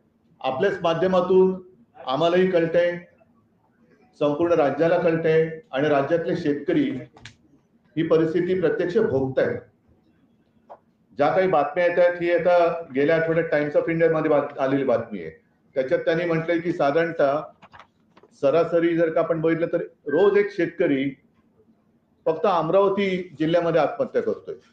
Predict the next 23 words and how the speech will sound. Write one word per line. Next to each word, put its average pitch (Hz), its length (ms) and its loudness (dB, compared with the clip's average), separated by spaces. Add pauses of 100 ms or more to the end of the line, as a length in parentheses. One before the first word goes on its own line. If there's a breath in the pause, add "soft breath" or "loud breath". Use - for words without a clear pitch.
(1500)
एकूण 196 300 0
तुम्हाला 190 360 2
सर्वांना 185 320 2
आठवत 180 300 0
असेल 147 360 0 (1500)
की 175 80 -2
हे 185 100 4
घटनाबाह्य 180 600 2
सरकार 175 340 0
जेव्हा 165 280 0
अस्तित्वात 170 480 -2
आलं, 110 240 0 (1400)
तेव्हा 160 160 2
घटनाबाह्य 175 580 2
मुख्यमंत्र्यांनी 170 720 -2
जाहीर 151 260 2
केलं 165 220 0
होतं 165 180 0
की 165 160 -4
यापुढे 160 400 2
राज्यातील 151 480 0
एकही 156 280 -2
शेतकरी 139 540 -2